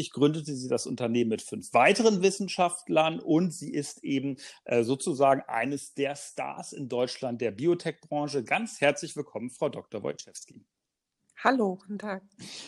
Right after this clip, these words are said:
Speaker 1: Schön, dass Sie dabei sind. Sie sind uns aus Frankfurt zugeschaltet, mutmaße ich. Da ist nämlich der Sitz Ihres Unternehmens.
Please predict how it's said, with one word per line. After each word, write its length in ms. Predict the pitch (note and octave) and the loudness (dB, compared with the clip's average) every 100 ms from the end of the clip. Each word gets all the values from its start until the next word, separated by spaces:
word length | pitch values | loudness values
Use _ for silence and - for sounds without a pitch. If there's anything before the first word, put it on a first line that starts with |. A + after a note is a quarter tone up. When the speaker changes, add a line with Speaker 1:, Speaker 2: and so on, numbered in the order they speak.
| - | -2
Speaker 1:
Schön, 240 | - B3 | 6 6
dass 140 | B3 | 6
Sie 60 | A#3 | 4
dabei 400 | F#3+ D#3 C#3+ A3 | 2 2 0 -2
sind. 280 | A3 A#3 E3+ | -2 -6 -4
Sie 120 | G3+ | -6
sind 180 | A#3+ A3+ | -6 -8
uns 140 | - | -8
aus 260 | - A3 - | -6 -6 -8
Frankfurt 460 | - D#3 A3+ A3+ F3+ | -10 -6 -4 -2 -2
zugeschaltet, 580 | E3+ D3 - C#3+ F3 D#3 | -2 -4 -4 -4 -4 -10
mutmaße 420 | G3+ G3 F#3+ F#3+ | -10 -4 -4 -4
ich. 160 | G#3 - | -10 -2
Da 160 | D#3 | -2
ist 240 | G3 G#3+ - | -2 -6 -6
nämlich 160 | G3+ | -6
der 140 | - F3 | -4 -4
Sitz 160 | F#3+ | -6
Ihres 260 | - F3+ E3+ | -4 -4 -4
Unternehmens. 560 | E3 E3+ D3+ A#2 F#2+ | -2 -2 -2 -4 -6